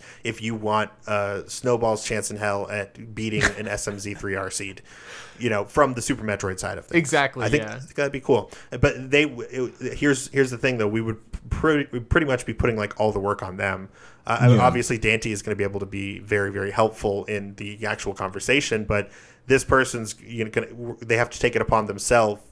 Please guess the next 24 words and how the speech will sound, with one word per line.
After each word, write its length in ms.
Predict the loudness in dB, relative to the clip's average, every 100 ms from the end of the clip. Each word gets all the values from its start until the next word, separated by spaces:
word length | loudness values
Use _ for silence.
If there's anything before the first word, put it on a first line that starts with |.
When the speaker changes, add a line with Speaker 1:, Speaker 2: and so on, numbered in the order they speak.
| -6
Speaker 1:
to 480 | -2 -2 -2 -6 -12 -20 -2
come 200 | 2 4
up 160 | 4 2
with 160 | 2
everything 520 | 2 0 0 -2 -2
and 100 | 0
then 80 | -2
explain 460 | -2 -2 4 4 4
all 200 | 2 0
of 120 | -2
it 180 | -4 -4
in 60 |
a 40 | -2
way 140 | -2
that 100 | -2
makes 200 | -6 -4
sense 300 | -2 -2 -2
and 80 | -4
all 100 | -4
that, 240 | -6 -8 -8
you 80 |
know. 200 | -10 -10 -10
So, 400 | -6 -4 -4 -8 -18 -20 -20 -20 -4
um, 380 | 0 0 0